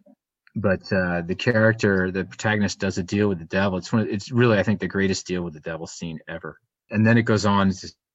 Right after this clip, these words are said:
some deeply weird stuff and, you know, Einstein and the fourth dimension and s-, stuff like that. It's, um, it's a, and it's a very dark, it has a very noir-like atmosphere. And that, I think, is true of a lot of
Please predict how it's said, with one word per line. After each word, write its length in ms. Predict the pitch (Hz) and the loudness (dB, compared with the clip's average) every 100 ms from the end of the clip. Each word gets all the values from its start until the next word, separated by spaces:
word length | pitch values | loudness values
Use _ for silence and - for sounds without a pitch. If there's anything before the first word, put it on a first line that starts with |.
| _ | _
some 180 | - 87 | -10 -8
deeply 360 | - 113 131 104 | 0 0 2 -2
weird 280 | 92 90 - | -2 -4 -6
stuff 400 | - 87 - 90 | -8 -8 -8 -12
and, 200 | 80 87 | -10 -10
you 40 | |
know, 220 | 87 78 - _ _ _ _ - | -10 -12 -18 _ _ _ _ -2
Einstein 640 | 98 95 - 98 90 87 | 0 0 -2 -4 -4 -4
and 100 | 82 | -8
the 40 | |
fourth 260 | - 90 85 | -10 -12 -10
dimension 500 | 87 85 82 - 78 | -8 -8 -8 -10 -12
and 120 | 76 | -16
s-, 180 | 78 - _ | -18 -20 _
stuff 280 | - 73 - | -18 -18 -16
like 140 | 78 | -18
that. 200 | 78 73 - _ | -18 -20 -20 _
It's, 240 | 87 - 85 | -20 -16 -14
um, 240 | 78 80 101 _ _ _ _ | -14 -18 -20 _ _ _ _
it's 180 | 98 - | -10 -6
a, 60 | |
and 160 | 101 110 | -6 -4
it's 160 | 104 113 | -2 -2
a 60 | |
very 400 | 92 101 131 143 | 0 2 4 4
dark, 440 | 110 107 110 107 - | 2 0 2 0 -2
it 120 | 104 | -4
has 100 | 104 | -2
a 60 | |
very 200 | 98 120 | 0 2
noir-like 840 | 98 92 90 98 107 98 87 87 92 | 2 0 -2 0 2 0 -4 -8 -8
atmosphere. 520 | 87 95 - - 80 - - - - | -10 -10 -14 -16 -18 -18 -20 -16 0
And 140 | 113 | 4
that, 180 | 196 180 | 4 4
I 60 | 139 | 4
think, 100 | 156 | 4
is 100 | - | 2
true 220 | - 147 | 4 4
of 100 | 113 | 4
a 40 | |
lot 240 | 98 104 127 | 2 2 2
of 180 | 127 | 0